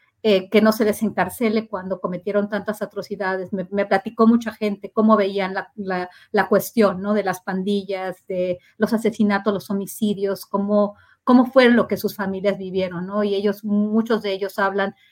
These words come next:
de que, de, de que es mejor encarcelarlos. Obviamente los métodos, no sabemos qué pasa en las cárceles. Se murió, se murió Raúl Mijango, que era uno de los principales coordinadores de sociedad civil con las pandillas,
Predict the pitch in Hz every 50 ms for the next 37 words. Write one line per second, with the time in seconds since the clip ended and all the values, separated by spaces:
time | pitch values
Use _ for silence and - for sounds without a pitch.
0 | _ - 185 175 196 185 - 202 190 190 190 196 208 214 196 208 196 190 - 208
1 | 202 202 - 220 - - 233 226 - 220 214 214 - - 196 - - - 190 185
2 | 185 180 170 170 175 165 - 202 190 196 202 208 202 196 196 - 202 214 196 175
3 | - 208 202 214 214 220 - 214 214 220 202 - 202 185 - 175 180 180 185 175
4 | - - 190 _ - 185 180 190 175 170 170 - - - 220 220 220 214 - 220
5 | 208 208 208 - _ _ _ - - _ _ - - 208 196 202 202 - 226 220
6 | - 214 202 196 196 202 190 190 202 185 185 202 202 202 202 - - - 214 208
7 | 202 196 190 - 196 175 185 196 202 208 202 190 170 180 175 - _ - 185 131
8 | - - - 196 208 202 - - 190 180 175 170 175 190 196 185 - 175 - -
9 | 175 - 208 190 185 - - 208 190 202 202 _ - 175 170 170 _ - 175 190
10 | 220 240 220 226 220 226